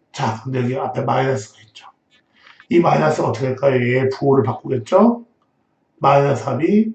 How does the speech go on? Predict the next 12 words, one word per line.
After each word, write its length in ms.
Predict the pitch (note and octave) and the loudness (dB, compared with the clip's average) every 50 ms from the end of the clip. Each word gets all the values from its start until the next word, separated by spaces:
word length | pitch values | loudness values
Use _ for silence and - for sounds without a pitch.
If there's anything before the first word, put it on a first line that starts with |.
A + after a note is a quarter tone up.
| - _ | -12 _
플러스 320 | - - A2+ A2 - - | -10 -10 -10 -10 -10 -16
팔. 220 | _ - - - - _ _ _ _ _ _ _ _ _ _ | _ -20 -20 -20 -20 _ _ _ _ _ _ _ _ _ _
자, 360 | - - D#3 D3+ - - - - _ _ _ _ _ - - - _ _ _ _ | 2 4 4 4 4 2 -4 -12 _ _ _ _ _ -20 -20 -20 _ _ _ _
육 320 | D3+ D#3 E3+ F3 - - - | -2 0 0 0 0 4 8
비에서 640 | B3+ A#3+ B3+ C#4 C4+ A#3+ G#3+ A#3 A3+ A3+ A3+ A3 | 10 12 12 12 12 12 12 12 12 12 12 12
마이너스 380 | G3 F3 E3 E3 E3+ F3 E3+ E3+ | 10 8 8 8 6 6 4 2
사 120 | D3+ D#3 | -2 -6
비니까 360 | D#3 D#3 - - - - - C3 | -6 -8 -10 -12 -8 -6 -6 -2
뭐예요? 320 | C3+ C3+ C3 C3 B2 A#2+ | -2 0 0 0 -2 -4
십이분의 680 | A2+ - - - E3+ E3+ E3+ E3 D#3 D#3 D3+ D3 C#3 C3 | -8 -10 -8 -6 -2 0 0 0 0 -4 -6 -8 -8 -8
이 200 | C3 C3+ C3+ C3 | -8 -10 -12 -12
비. 440 | C#3 C#3 C3+ C3+ C#3+ E3 F3 A3 | -10 -10 -8 -8 -8 -4 -6 -6